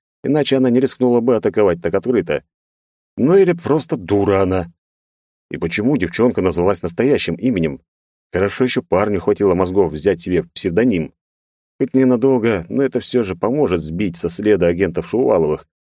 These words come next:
которые имелись и в его академии. Вот только даже сил Аркадия Вениаминовича как видящего не хватало, чтобы вычислить предателей. Оставалось только надеяться, что с этим поможет Макото,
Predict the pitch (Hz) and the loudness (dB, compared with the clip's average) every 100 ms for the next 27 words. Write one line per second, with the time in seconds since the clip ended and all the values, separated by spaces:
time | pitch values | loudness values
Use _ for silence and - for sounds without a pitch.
0 | _ _ - 85 98 92 92 95 87 85 | _ _ -8 -2 2 2 2 0 0 -2
1 | - 101 120 135 87 82 90 110 78 69 | -4 -2 0 2 2 0 -2 -2 -2 -4
2 | - _ _ _ _ _ _ 76 85 110 | -8 _ _ _ _ _ _ -4 -2 -2
3 | 107 104 101 101 87 87 113 95 85 101 | 0 0 0 0 -2 -2 2 2 2 2
4 | 95 95 90 90 90 104 104 95 82 82 | 2 2 0 0 0 0 0 0 -2 -4
5 | 85 92 104 92 - 87 82 82 87 85 | -4 -4 -2 -2 0 0 0 -2 -4 -2
6 | 113 107 80 65 _ _ _ - 87 85 | 2 2 0 -4 _ _ _ -4 -2 0
7 | 92 90 76 80 - 101 110 92 76 71 | 0 0 -4 -10 -8 -4 0 0 0 -6
8 | 65 _ _ _ _ _ _ - 76 104 | -8 _ _ _ _ _ _ -10 -2 2
9 | 131 123 - 120 113 113 113 117 95 107 | 2 0 -2 -2 -2 -2 0 0 0 0
10 | 92 85 - - 113 110 98 92 98 104 | 0 -2 -6 -2 -4 -2 -2 -2 0 -2
11 | 95 104 107 - 139 85 76 | -2 -4 -4 0 0 0 -2